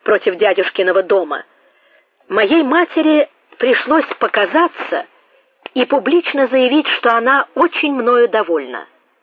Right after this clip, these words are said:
Были и такие, которые побежали на постоялый двор, где стояла моя карета — с намерением её разбить, что они без сомнения и учинили бы,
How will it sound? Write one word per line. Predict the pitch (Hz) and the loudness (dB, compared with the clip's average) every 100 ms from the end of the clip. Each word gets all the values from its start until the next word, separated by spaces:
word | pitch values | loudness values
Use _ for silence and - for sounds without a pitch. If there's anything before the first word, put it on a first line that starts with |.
| _ _ _ _ _ _ - | _ _ _ _ _ _ -6
Были | - 247 247 | 0 2 2
и | |
такие, | 233 208 - 277 240 | 0 -2 0 0 0
которые | 202 190 151 254 160 - - - - _ _ _ - | -2 0 2 4 2 -2 -14 -20 -20 _ _ _ -2
побежали | 220 240 220 233 254 | 0 2 2 2 2
на | 254 | 0
постоялый | - 247 - 208 196 233 262 | 0 -2 0 0 2 4 2
двор, | 180 165 208 320 311 - - - _ _ | 0 0 4 4 2 -8 -20 -20 _ _
где | 226 185 - | -2 0 0
стояла | - 262 262 226 | 2 2 4 2
моя | 214 226 214 | 2 2 2
карета — | - 247 208 - 139 - _ _ _ - | 2 2 2 0 -12 -16 _ _ _ -4
с | |
намерением | 214 208 240 233 226 220 | -2 2 2 2 2 2
её | 208 | 0
разбить, | 233 240 226 226 311 - - _ _ _ _ _ _ - | 2 0 0 0 0 -2 -16 _ _ _ _ _ _ -12
что | - 180 | -4 -2
они | 180 202 | 0 0
без | 196 - | 0 -2
сомнения | 180 180 208 196 196 | -6 0 0 2 0
и | - 202 | 0 -2
учинили | 185 - 180 254 294 208 | -4 -4 -4 0 0 0
бы, | 139 - | -2 -4